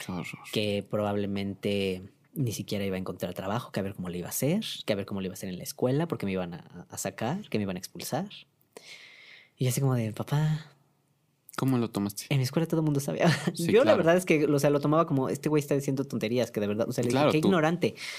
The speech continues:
Speaker 2: O sea,
Speaker 1: Ok.
Speaker 2: sí le dije, "Qué ignorante", la verdad.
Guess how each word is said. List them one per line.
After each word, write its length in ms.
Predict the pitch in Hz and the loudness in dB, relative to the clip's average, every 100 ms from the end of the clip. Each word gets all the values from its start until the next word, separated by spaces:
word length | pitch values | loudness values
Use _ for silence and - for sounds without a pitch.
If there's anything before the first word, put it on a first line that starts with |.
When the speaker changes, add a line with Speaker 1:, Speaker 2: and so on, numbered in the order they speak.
| - - - | -14 -18 -6
Speaker 2:
O 160 | - 127 | 0 2
sea, 180 | - 135 | 6 4
Speaker 1:
Ok. 60 | 117 | 6
Speaker 2:
sí 80 | 151 | 4
le 60 | |
dije, 140 | 143 - | 4 4
"Qué 100 | 160 | 4
ignorante", 580 | 196 151 165 156 - _ _ _ _ _ _ - | 6 4 2 -2 -8 _ _ _ _ _ _ -4
la 120 | 107 | 0
verdad. 300 | 104 117 | 0 0